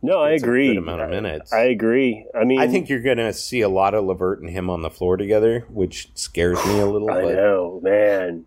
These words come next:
Speaker 1: man, that's, you know, yeah, because, <sighs> ah, man.
Speaker 2: Both of those guys who like to have the ball in their hands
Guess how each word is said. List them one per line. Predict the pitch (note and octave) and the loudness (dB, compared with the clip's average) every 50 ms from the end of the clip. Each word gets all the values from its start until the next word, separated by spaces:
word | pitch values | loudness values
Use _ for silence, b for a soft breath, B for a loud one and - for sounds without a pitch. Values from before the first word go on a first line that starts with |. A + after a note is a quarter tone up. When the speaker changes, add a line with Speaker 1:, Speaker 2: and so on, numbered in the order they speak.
| - | -6
Speaker 1:
man, | A#2+ A2+ A2 A2 G#2+ G#2 G2+ F#2+ F#2 | -2 2 2 4 4 4 2 2 2
that's, | G2+ G#2 A2 A2 A2 G#2+ - - - | 2 2 2 2 2 0 -4 -8 -10
you | B2 - B2+ A2+ B2 A2+ | -6 -2 0 2 4 4
know, | A2 G#2 G2+ G2 G2 A2 - | 4 4 2 2 0 0 -2
yeah, | C3 C3 A#2 A2+ A2 G#2 F#2 F2+ G2 | -2 0 2 2 4 2 2 0 0
because, | F#2+ A2+ A2 - A#2+ B2 A#2+ A2+ A2+ G#2+ - - - _ _ _ _ _ _ _ _ | 0 -2 -2 -2 0 2 2 2 2 0 -4 -8 -16 _ _ _ _ _ _ _ _
<sighs> | _ _ _ _ _ _ _ _ _ - | _ _ _ _ _ _ _ _ _ -8
ah, | - - - - - - - - | -6 -6 -6 -8 -12 -14 -16 -18
man. | G2 - - | -18 -6 -2
Speaker 2:
Both | - C3 C3+ C3+ - | 0 0 0 2 2
of | D#3+ C#3 C3 B2 | 2 2 4 4
those | A#2+ A#2 A2 G#2 - | 2 2 0 0 -2
guys | - A2+ G#2+ G#2+ G#2 G2 F#2+ | 0 2 2 2 0 -2 -4
who | G#2+ G2 F#2+ | -6 -6 -6
like | F#2 F2+ F#2+ G2 G2 G2 G2 F#2 - _ _ | -4 -2 0 2 2 2 0 -2 -4 _ _
to | - A#2+ G#2+ G2+ | -4 -4 -2 -2
have | G2 G2 F#2+ F#2 F#2 F2+ F2 | 0 0 0 2 0 -2 -4
the | F#2 | -6
ball | D#2+ F#2 F2+ F2+ F2+ F2+ F2+ F2+ | -4 -2 0 0 0 0 0 -2
in | F2 F2 E2+ | -2 -4 -6
their | E2+ E2+ E2 E2 D#2+ - - - | -6 -6 -6 -6 -8 -12 -14 -12
hands | - G#2 G2 F#2+ F#2 E2+ E2+ E2 E2+ E2 D#2+ - | -8 -4 -2 -2 0 -2 -2 -4 -6 -8 -10 -12